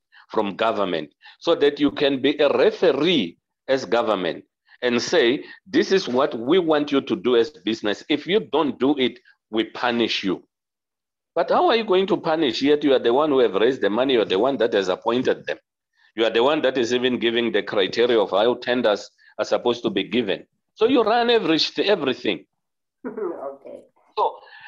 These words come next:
Speaker 1: there will be no real change for as long as economic development is driven by government. Don't forget, governments help save lives.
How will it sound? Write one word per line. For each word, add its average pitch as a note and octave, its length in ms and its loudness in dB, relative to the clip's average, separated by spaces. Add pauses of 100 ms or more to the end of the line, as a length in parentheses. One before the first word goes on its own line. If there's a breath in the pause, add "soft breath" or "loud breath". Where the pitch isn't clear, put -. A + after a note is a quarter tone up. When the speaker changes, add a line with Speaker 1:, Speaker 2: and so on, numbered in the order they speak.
(200)
Speaker 1:
there A#3 140 6
will B3+ 220 2
be A3+ 380 0
no B3+ 480 4
real F3 460 4
change E3 380 0
for F3 220 2
as F#3 220 -2
long C4 500 0
as D3 400 -2 (420 soft breath)
economic E3 560 0
development B2+ 560 2
is G#2+ 160 -2
driven A2 380 0
by F#2 160 2
government. F2+ 480 -2
Don't A#3 180 0
forget, C#3 480 0 (480)
governments E3 440 0
help A#2+ 200 0
save A2 300 -2
lives. F2 580 -4